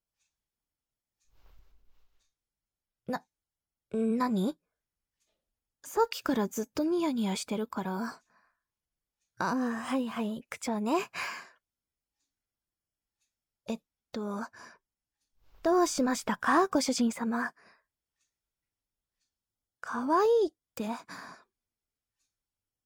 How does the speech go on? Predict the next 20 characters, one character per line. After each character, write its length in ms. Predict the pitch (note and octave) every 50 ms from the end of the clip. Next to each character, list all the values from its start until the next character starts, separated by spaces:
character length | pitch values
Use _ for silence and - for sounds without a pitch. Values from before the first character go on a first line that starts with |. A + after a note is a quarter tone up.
| _ _ - - - - -
私 500 | G#3+ A#3+ B3+ B3+ C4 E4+ F#4 - - F#4+
は 340 | F4 F4+ E4+ D#4+ D#4 - - - _ _ _ _ _ -
恥 280 | C4+ - - C4 C4 -
ず 80 | C#4
か 160 | C4+ - -
し 80 | - -
く 100 | - -
て 140 | - B3+ A#3
死 160 | - - B3
に 100 | A3 A#3
そ 200 | A#3+ - - A#3+
う 60 | A#3+
で 80 | A#3+ B3
す 200 | B3+ - - -
よ、 260 | G3+ G#3 A#3 D4 D#4 - _ _ _ _ _
ご 120 | - A3
主 140 | G#3+ - -
人 240 | G#3+ - G#3 G3+ G3+
様。 380 | - - G#3+ G3+ G#3 G#3+ A3+ - - - - - - _ _ _ _ _ _ _ _ _ _ _ _ _ _ _ _ _ _ _ _ _ _ _ _ _ _ _ _ _ _ _ _ _ _ _ _ _ _ _ _ _ _ _ _ _ _ _ _ _ _ _ _ _ _ _ _ _ _ _ _ _ _ _ _ - - - _ _ _
あ、 500 | - C4 C#4 C4+ - - - - - -